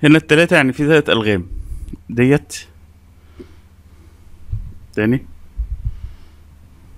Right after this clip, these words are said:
بتخمن انت أماكن الألغام. تمام، دي أكيد في هنا لغم. تمام، لأن هنا، ودي أكيد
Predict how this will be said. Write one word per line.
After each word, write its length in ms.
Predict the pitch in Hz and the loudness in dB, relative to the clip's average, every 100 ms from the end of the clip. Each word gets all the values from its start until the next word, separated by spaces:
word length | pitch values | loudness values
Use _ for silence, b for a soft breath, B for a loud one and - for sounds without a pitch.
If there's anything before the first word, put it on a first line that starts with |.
| - - - - - - - - - - - B B B B - - - - - - - - - - 120 | -18 -18 -20 -18 -16 -6 -4 -4 -6 -6 -6 B B B B -4 -4 -10 -8 -2 -2 -2 -8 -10 -8 -4
بتخمن 460 | 123 - 147 139 | -2 2 4 6
انت 180 | 135 127 | 4 4
أماكن 240 | 120 127 | 2 4
الألغام. 440 | 110 92 101 123 147 - - b b b b b - | 2 2 0 0 0 -6 -20 b b b b b -2
تمام، 220 | 113 131 - | -2 -2 -2
دي 220 | 127 143 | 4 4
أكيد 180 | 131 131 | 4 -4
في 260 | - 139 | -2 2
هنا 140 | 135 123 | 4 4
لغم. 300 | 120 139 151 - - - - - b b b b b | 4 4 2 -4 -20 -20 -20 -20 b b b b b
تمام، 260 | 104 123 120 | 2 4 6
لأن 180 | 113 113 | 4 6
هنا، 480 | 117 120 117 117 - - - - | 6 6 2 -2 -12 -18 -20 -8
ودي 360 | 113 117 135 120 | 0 2 4 4
أكيد 320 | - 120 | 2 -4